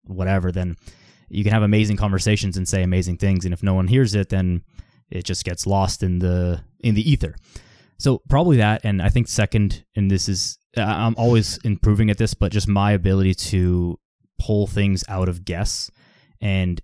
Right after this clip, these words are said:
it comes in not trying to do an interview style of podcast. Like this, right, what we're doing right now is, like, almost backwards of that, 'cause you're just, like, ans-, question, answer, question, answer, which is, like, great for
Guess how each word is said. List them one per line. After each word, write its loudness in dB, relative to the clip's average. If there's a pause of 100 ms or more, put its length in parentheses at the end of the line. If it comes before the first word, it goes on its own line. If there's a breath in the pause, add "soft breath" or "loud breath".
(220)
it -6
comes 2
in 2 (880)
not 0
trying 0
to -4
do 2
an -2
interview 2
style -2
of -6
podcast. -4
Like -2
this, 0 (100)
right, 0
what 0
we're 2
doing 2
right 0
now 2
is, 0
like, -2
almost -2 (320 soft breath)
backwards -4
of 0
that, -2
'cause -4
you're 0
just, -6
like, -4
ans-, -2 (200)
question, 0
answer, -2
question, -6
answer, -2
which 2
is, -2
like, -2
great 0
for -6